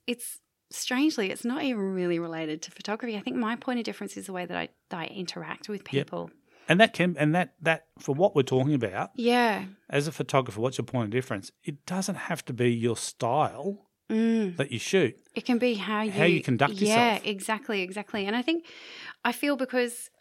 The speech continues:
Speaker 1: I've got nearly, you know, twenty years experience photographing and twelve years photographing for my own business,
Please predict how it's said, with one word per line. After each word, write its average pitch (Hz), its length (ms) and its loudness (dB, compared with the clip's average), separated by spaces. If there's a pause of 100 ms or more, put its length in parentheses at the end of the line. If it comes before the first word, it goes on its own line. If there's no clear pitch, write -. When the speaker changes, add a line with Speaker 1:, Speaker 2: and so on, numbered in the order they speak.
(640)
Speaker 1:
I've 226 160 -2
got - 260 2
nearly, 233 580 0
you 220 120 -6
know, 202 140 -4
twenty 220 260 -6
years 208 180 -4
experience - 420 -8
photographing 190 760 -6
and 185 360 -4
twelve 190 360 -6
years 170 500 -8 (160)
photographing 180 500 -6
for 170 140 -12
my 170 140 -6
own 175 160 -6
business, 165 560 -10